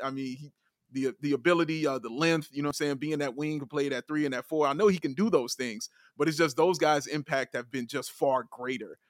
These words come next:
and shown more than I've seen with Stanley. So I don't know if he wants to stay with us as far as the G League, uh, goes, but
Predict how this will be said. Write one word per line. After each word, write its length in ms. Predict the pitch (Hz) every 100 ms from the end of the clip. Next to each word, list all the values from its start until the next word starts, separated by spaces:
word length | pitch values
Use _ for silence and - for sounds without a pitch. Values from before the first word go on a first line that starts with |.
| _ _
and 220 | 139 135 120
shown 340 | 160 143 135
more 380 | 131 139 131 120
than 160 | 127
I've 140 | 123 113
seen 300 | 135 123 107
with 200 | 117 98
Stanley. 540 | - - 147 117 90
So 340 | 107 139 123 107 _ _ _ _ -
I 80 |
don't 220 | 175 175 160
know 160 | 185
if 80 | 190
he 100 | 190
wants 220 | 185 180
to 80 | 170
stay 220 | - 175
with 180 | 170 175
us 180 | 165 165
as 80 | 151
far 260 | 151 147
as 80 | 143
the 80 | 131
G 260 | 120 156 165
League, 360 | 165 160 156 -
uh, 380 | 143 143 139
goes, 560 | 131 151 156 156 156 - _ _ _
but 380 | - 147 143 131